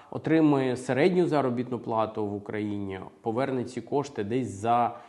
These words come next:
місяць і десять днів. Е, вчитель поверне за два, за два з половиною місяці ці кошти назад Зеленському, е, через, е,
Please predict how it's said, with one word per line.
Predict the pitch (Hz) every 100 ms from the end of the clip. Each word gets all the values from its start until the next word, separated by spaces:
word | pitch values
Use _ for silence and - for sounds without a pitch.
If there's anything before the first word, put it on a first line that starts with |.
| - -
місяць | 110 131 127 - -
і |
десять | 101 107 101 - 85
днів. | 90 87 90 - -
Е, | 104 104 107 107 101
вчитель | - 143 147 147 139
поверне | 95 107 123 123 117 104
за | 113
два, | 98 113 117
за | 107
два | 107
з | 110
половиною | - 107 98 113 107 98
місяці | 98 95 98 - 90
ці | -
кошти | - 127 127 -
назад | 107 117 110 123 123 120
Зеленському, | 110 104 107 120 113 110 104 101 98 95 - - - -
е, | 107 104
через, | - 110 117 110 - -
е, | 113 104